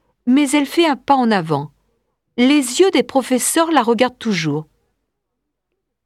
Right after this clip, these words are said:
Vous vous appelez Lola Moreau, je crois? demande le proviseur. Oh, oui, monsieur le pro-, proviseur. Il se tourne vers Monsieur Blanc.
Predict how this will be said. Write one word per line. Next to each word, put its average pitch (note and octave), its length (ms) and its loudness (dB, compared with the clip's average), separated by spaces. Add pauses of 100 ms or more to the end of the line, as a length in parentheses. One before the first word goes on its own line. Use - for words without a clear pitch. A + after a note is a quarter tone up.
(280)
Vous G#3+ 200 2
vous A3+ 240 0
appelez A#3 460 2
Lola A#3+ 280 2
Moreau, E4 340 0
je A3 120 0
crois? F#3+ 400 0 (560)
demande F3+ 340 -4
le F3+ 100 -4
proviseur. E3+ 640 -6 (600)
Oh, G#3+ 460 -6 (320)
oui, C4 220 2 (920)
monsieur A3 1160 -2 (580)
le A3 340 -2 (380)
pro-, A#3 540 -2 (520)
proviseur. A3 840 0 (1080)
Il B3+ 180 0
se - 160 -2
tourne E4+ 420 0
vers A3 200 0
Monsieur B3 340 -2
Blanc. D#3+ 320 -2